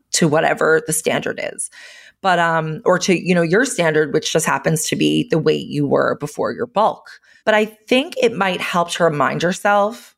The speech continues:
how much you've gained from being happy with your current fitness goals and eating habits. And at those times when you do wanna weigh yourself,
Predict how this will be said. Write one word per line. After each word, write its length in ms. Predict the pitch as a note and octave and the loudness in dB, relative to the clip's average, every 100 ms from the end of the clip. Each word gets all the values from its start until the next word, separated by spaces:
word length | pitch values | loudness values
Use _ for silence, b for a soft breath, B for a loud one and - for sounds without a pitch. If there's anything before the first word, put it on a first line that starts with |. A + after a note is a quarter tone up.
| _ _ _ - - | _ _ _ -10 -2
how 640 | F3+ E3 E3 D#3+ D#3 D3 - _ - _ _ _ _ - | 0 2 2 2 0 -2 -8 _ -20 _ _ _ _ -6
much 520 | E3+ D#3+ D#3 - - | 0 0 0 -4 -2
you've 240 | E3+ - | -2 0
gained 460 | D#3+ C#3+ C3 F3 G3+ | 2 2 4 2 2
from 240 | - D#3 | 0 -2
being 260 | D3+ D3 C#3+ | 0 0 2
happy 380 | E3 D3+ - E3 | 2 2 0 0
with 180 | D3+ | 2
your 280 | D3+ D3 - - | 2 0 -2 -10
current 320 | - D3+ C3+ | -4 -2 -2
fitness 300 | - C#3+ D3+ | -2 -2 -2
goals 240 | - D3+ C#3 | 0 2 2
and 80 | C#3 | 2
eating 240 | C3+ D3 | 2 2
habits. 600 | F#3 F3+ G#3+ C4 - - B B B B B _ _ F#3 | 2 2 2 2 -4 -20 B B B B B _ _ 0
And 360 | F#3+ F#3 E3 - - _ _ _ _ _ _ _ _ _ _ _ _ _ G3+ | 2 2 0 -6 -16 _ _ _ _ _ _ _ _ _ _ _ _ _ -2
at 100 | G#3 | 2
those 220 | G3 - | 0 0
times 260 | G3 F#3 F#3 | -2 0 2
when 100 | F3 | 2
you 120 | D#3+ | 2
do 180 | D#3 D#3 | 2 2
wanna 220 | D3+ D#3+ | 2 2
weigh 160 | D#3+ | 2
yourself, 760 | E3 F3 G#3 G3 G3 - - | 2 2 2 2 0 -4 -20